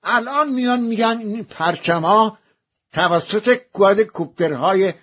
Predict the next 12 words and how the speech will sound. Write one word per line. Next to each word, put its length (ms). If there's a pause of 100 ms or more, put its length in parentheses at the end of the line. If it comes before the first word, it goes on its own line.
(160)
رادارگریز 1300 (240)
و 260
کنترل 640
ماهواره‌ای 1200 (180)
از 300 (100)
اسرائیل 680 (380)
اینجا 440
نصب 420
شده." 380 (1200)
کاربری 600
دیگر 400
هم 300